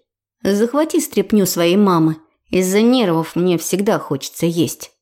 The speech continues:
Добавила я в конце. Тим до сих пор жил с родителями, оправдываясь тем, что их квартира расположена ближе к его работе. На самом деле ему нравилось сидеть за компьютером целыми сутками, и чтобы мама приносила ему еду прямо под нос.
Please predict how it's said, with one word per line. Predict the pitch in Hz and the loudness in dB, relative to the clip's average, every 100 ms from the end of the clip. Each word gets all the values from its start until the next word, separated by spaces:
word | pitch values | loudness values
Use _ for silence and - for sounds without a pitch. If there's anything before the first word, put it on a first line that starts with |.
| _ - | _ -4
Добавила | 156 170 165 196 254 220 | 0 0 0 0 2 2
я | 160 175 | 2 0
в | 180 | -2
конце. | 123 135 - 156 156 _ _ _ _ | -4 -4 -4 -6 -6 _ _ _ _
Тим | - - 220 214 208 | -8 -2 0 2 2
до | 196 | 2
сих | 220 233 233 | 0 -2 -6
пор | - 302 190 | -2 0 2
жил | 170 170 | 0 -2
с | 175 | -2
родителями, | 190 214 - 160 165 160 - _ _ | 0 0 0 0 0 -2 -8 _ _
оправдываясь | 170 190 190 185 185 190 | -4 0 0 2 2 0
тем, | 190 254 214 | 0 0 0
что | - | 0
их | 160 156 | -2 0
квартира | 165 160 - 247 233 175 | -4 -4 -4 0 2 2
расположена | 165 160 - 165 208 190 175 | -2 -4 -2 0 2 2 0
ближе | 170 208 226 156 | 2 2 2 0
к | |
его | 160 156 | -4 -4
работе. | 165 190 180 143 151 - _ _ _ | -4 -2 -2 -2 -6 -12 _ _ _
На | 180 | -2
самом | 190 220 208 208 | 0 2 2 4
деле | 208 240 214 | 4 4 4
ему | 190 190 | 2 2
нравилось | 185 208 220 175 165 | 2 2 2 0 0
сидеть | - 170 196 | -2 0 0
за | 170 | 0
компьютером | 165 165 170 247 240 165 | -2 -4 0 0 0 0
целыми | 160 - 185 190 | -2 -2 0 0
сутками, | 196 - 151 - 156 147 - _ _ | -2 -2 -2 0 0 0 -6 _ _
и | 147 | -6
чтобы | 147 165 165 | -4 -2 0
мама | 175 220 185 | 2 2 0
приносила | 165 160 156 - 208 | 2 0 0 0 2
ему | 196 175 160 | 4 4 4
еду | 151 151 202 | 2 2 0
прямо | 214 147 165 175 | 0 -2 0 -2
под | - 143 | -4 -2
нос. | 151 170 - | -2 -2 -6